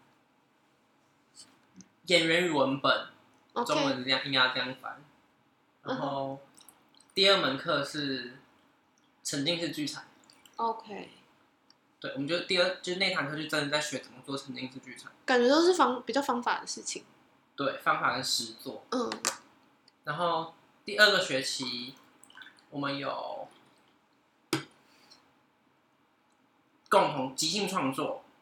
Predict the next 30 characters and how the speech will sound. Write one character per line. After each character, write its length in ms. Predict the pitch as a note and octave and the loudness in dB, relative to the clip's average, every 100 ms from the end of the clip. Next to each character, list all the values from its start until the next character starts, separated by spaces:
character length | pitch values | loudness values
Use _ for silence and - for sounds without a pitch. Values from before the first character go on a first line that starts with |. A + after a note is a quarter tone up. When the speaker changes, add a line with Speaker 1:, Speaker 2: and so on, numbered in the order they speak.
| - | -6
Speaker 2:
嗯。 140 | C#4 | -2
Speaker 1:
也 80 | D3+ | -2
是 80 | D#3 | 2
在 140 | F3 | 2
学， 240 | F3 - B2+ | 2 -2 -4
也 100 | C#3+ | -2
是 100 | G3+ | 2
在， 220 | G#3+ G3+ | 2 2
也 140 | D3 | 2
是 80 | F#3 | -2
学 160 | G3 C3+ | -2 2
方 240 | B2+ C3 | 2 2
法， 100 | B2 B2 | -4 -2
表 100 | C3+ | -4
演 120 | B2 | -4
方 160 | A#2+ | -6
法 220 | B2 - - | -4 -6 -8
的。 360 | - _ A3 | -20 _ -16
Speaker 2:
嗯。 80 | G#3+ - _ _ _ _ _ | -16 -16 _ _ _ _ _
Speaker 1:
然 100 | D3 | -8
后， 520 | D#3+ D#3+ D3+ D3+ - - _ _ _ _ _ _ _ _ | -4 -2 -2 -2 -6 -16 _ _ _ _ _ _ _ _
然 100 | D#3+ | 4
后 80 | D#3+ | 8
再 200 | G#3+ F3 | 10 10
来 40 | |
就 60 | E3+ | 8
是 80 | F3 | 0
我 120 | E3+ | -2
们 140 | A#2+ - | -2 -8
的， 320 | - - - | -8 -10 -12